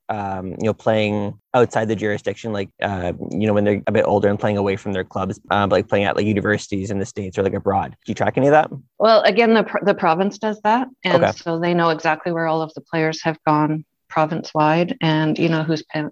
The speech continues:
Speaker 2: playing professionally, who has had, you know, is playing in, um, maybe they've gotten a scholarship to the States. Um, but definitely professionally,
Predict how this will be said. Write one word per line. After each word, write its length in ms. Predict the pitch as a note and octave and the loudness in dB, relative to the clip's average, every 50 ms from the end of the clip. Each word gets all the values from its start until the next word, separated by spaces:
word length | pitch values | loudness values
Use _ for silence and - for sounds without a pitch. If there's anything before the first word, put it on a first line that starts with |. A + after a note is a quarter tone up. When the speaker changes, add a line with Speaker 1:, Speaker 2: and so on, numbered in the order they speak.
| - _ | -10 _
Speaker 2:
playing 240 | - D#3+ D3+ D3+ D3 | -6 -4 -4 -4 -6
professionally, 720 | - C#3+ - E3 D#3+ - - E3 D#3+ D#3+ D#3+ D#3+ D#3+ D#3 - - - - - - - - _ _ _ - | -6 -2 -2 0 0 0 -2 -2 -2 0 -2 -2 -4 -6 -10 -18 -20 -20 -20 -20 -20 -20 _ _ _ 4
who 200 | F3 E3+ E3 E3 | 6 6 8 6
has 360 | D#3+ D#3+ D#3 D#3 D3 D3 - | 6 4 4 4 4 0 -4
had, 340 | - - D#3+ D#3 D3+ D3 - | -4 -2 -2 0 -2 -4 -2
you 140 | - E3+ D#3+ | -2 -2 0
know, 240 | D#3 D3+ D3+ C#3+ - | 0 0 -2 -2 -2
is 160 | D#3+ D3+ D3+ | -4 -4 -6
playing 540 | - _ - E3 D#3 D#3 D3+ D3+ D3+ D3 - | -8 _ -4 -2 0 0 0 0 -2 -4 -4
in, 340 | D#3 D3+ D3+ D3+ D3 D3+ D3+ | -4 -4 -4 -4 -6 -6 -6
um, 560 | D3 D3 D3 D3+ D3 D3+ D3+ D#3 D3+ D#3+ - _ _ _ _ _ _ _ - | -6 -8 -8 -8 -8 -8 -8 -8 -10 -10 -12 _ _ _ _ _ _ _ -6
maybe 240 | E3+ D#3+ D#3 D#3+ | -4 -4 -2 -4
they've 180 | D3+ D3+ D3+ - | -4 -4 -6 -6
gotten 200 | - D#3 C#3+ D#3 | -6 -6 -6 -6
a 40 | D3+ | -8
scholarship 540 | D3+ - - D3+ D3+ D3+ D#3 - - - - | -8 -8 -6 -6 -6 -6 -6 -8 -10 -10 -12
to 140 | - - | -12 -10
the 80 | D3+ D#3+ | -10 -10
States. 460 | D#3 - _ - D3+ D#3 D3+ - - _ - - - - - - - - - - _ | -10 -12 _ -10 -8 -8 -10 -12 -18 _ -20 -20 -20 -20 -20 -20 -20 -20 -20 -6 _
Um, 220 | E3 D#3+ D#3+ D#3+ D#3 | 0 2 2 2 0
but 120 | - - | 0 2
definitely 840 | - E3+ E3+ F3+ F3+ F3+ - - E3+ E3+ E3 E3 D#3+ D#3+ D#3 D3+ - | 4 2 4 4 0 0 0 2 2 2 2 2 0 -2 -4 -6 -8
professionally, 760 | _ E3 D3+ - D3+ D3+ - - F3+ F3+ F#3+ G#3 A#3 A#3+ B3 | _ -12 -8 -6 -6 -6 -6 -6 -4 -4 -2 0 -2 -2 -4